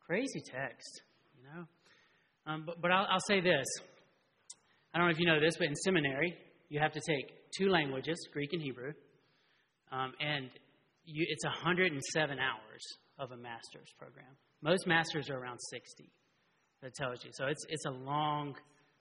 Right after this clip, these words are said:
it's a long process. Guess how many classes on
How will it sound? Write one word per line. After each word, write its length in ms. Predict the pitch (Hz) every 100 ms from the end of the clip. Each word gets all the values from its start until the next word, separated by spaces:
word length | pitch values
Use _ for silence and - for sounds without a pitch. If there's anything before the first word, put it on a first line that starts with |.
| _ _ _ _ _ - -
it's 140 | 143
a 40 | 151
long 220 | 147 147
process. 420 | 139 123 123 127 - - _ _
Guess 200 | 156 190 208
how 120 | 202 202
many 200 | 196 175
classes 600 | - 170 165 165 151 127
on 140 | 131